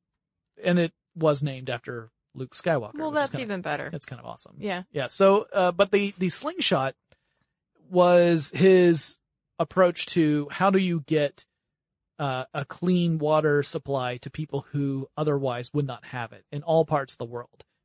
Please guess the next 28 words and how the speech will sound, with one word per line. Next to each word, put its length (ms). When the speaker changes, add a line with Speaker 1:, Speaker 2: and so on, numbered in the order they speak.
Speaker 1:
What, 240
what 180
is 180
the 80
most 300
efficient 420
system 360
that 120
he 120
could 140
come 140
up 180
with? 180
And 140
it's 220
similar 440
to 120
a 60
desalination 880
approach. 460
Speaker 2:
Mm-hmm. 320
Speaker 1:
So 520
it's, 500
uh, 180
the 100
slingshot 600
uses, 560
uh, 360